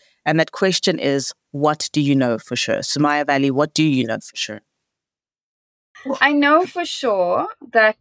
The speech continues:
Speaker 2: there are always architectures waiting to happen in places that are overlooked,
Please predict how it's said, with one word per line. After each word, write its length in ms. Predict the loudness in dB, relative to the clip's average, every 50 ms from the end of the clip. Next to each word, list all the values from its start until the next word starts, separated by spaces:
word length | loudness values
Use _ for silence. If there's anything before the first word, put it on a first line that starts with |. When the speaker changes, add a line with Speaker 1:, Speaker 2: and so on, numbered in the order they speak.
| _ -20 -20
Speaker 2:
there 380 | -6 0 2 4 4 4 2 0
are 140 | 0 -2
always 600 | 0 0 0 2 2 2 2 2 2 0 0 -4 -2
architectures 840 | 0 0 0 0 -2 -12 -8 -6 -6 -6 -6 _ -8 -8 -8 -8 -6
waiting 480 | -4 -4 -4 -4 -6 -10 -10 -10 -10
to 120 | -12 -14 -14
happen 600 | -6 -6 -6 -6 -6 _ -8 -8 -8 -8 -12 -10
in 280 | -8 -8 -8 -8 -8 -12
places 560 | -10 -4 -2 -2 -2 -4 -12 -18 -20 -20 -8
that 160 | _ -4 -4
are 120 | -2 -4 -4
overlooked, 840 | -6 -10 -10 -10 -10 -8 -6 -8 -8 -10 _ -20 _ _ -20 -20